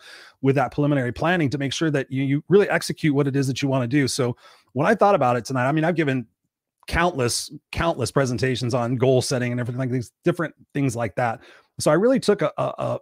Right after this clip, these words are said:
a step back and just said, "You know, what, what do I need to hear right now? What were, what would be the things I need to hear right now?" Because I too have, you know, had challenges this year in twenty twenty,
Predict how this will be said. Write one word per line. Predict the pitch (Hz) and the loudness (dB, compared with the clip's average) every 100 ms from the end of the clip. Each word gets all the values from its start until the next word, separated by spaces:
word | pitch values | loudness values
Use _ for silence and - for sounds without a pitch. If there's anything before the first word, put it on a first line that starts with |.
| - | -6
a | 123 | -6
step | 120 - 156 | -4 0 2
back | 127 135 131 | 2 -2 -2
and | 135 | -4
just | - | -2
said, | 131 | -2
"You | 139 | 0
know, | 139 | 2
what, | 160 214 - | 2 2 -2
what | 143 214 - | -2 -2 0
do | 156 143 | 0 0
I | 127 156 | 0 0
need | 175 135 | 2 0
to | 113 | -4
hear | - 127 | -4 -4
right | 113 101 | -4 -4
now? | 101 101 | -6 -2
What | 170 | 0
were, | 226 220 | 0 -2
what | 156 185 | 2 2
would | 220 | 2
be | 214 | 0
the | 180 | 0
things | 165 135 - | 0 -2 -2
I | 135 | -2
need | 151 160 | 0 2
to | |
hear | 156 160 | 0 0
right | 160 | -2
now?" | 151 | -2
Because | 139 - 131 - | -2 -2 -4 -2
I | 135 151 | -2 -2
too | - 156 160 175 | 0 4 4 4
have, | 131 127 117 | 0 -2 -2
you | 147 | -4
know, | 123 | -4
had | 110 135 | -4 -6
challenges | - 135 139 135 | -4 -4 -2 -4
this | 143 - | -6 -6
year | 135 | -8
in | 123 | -6
twenty | 135 135 | -6 -6
twenty, | 123 135 135 | -4 -2 -2